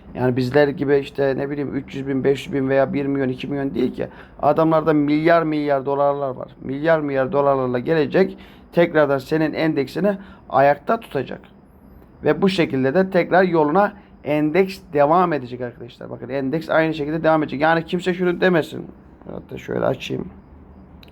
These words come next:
Şöyle açayım. Evet, endeksin şu an kapanışı ne? Üç bin dört yüz yirmi altı nokta seksen sekiz.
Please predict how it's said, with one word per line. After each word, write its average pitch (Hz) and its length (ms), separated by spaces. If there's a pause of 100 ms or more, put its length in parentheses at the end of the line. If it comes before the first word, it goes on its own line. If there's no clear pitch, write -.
(120)
Şöyle 135 180
açayım. 131 320 (500)
Evet, 139 240
endeksin 180 440
şu 170 180
an 160 120
kapanışı 156 500
ne? 190 180 (520)
Üç 190 300
bin 135 200
dört 156 260
yüz 185 200
yirmi 175 280
altı 160 240
nokta 135 280
seksen 190 400
sekiz. 170 420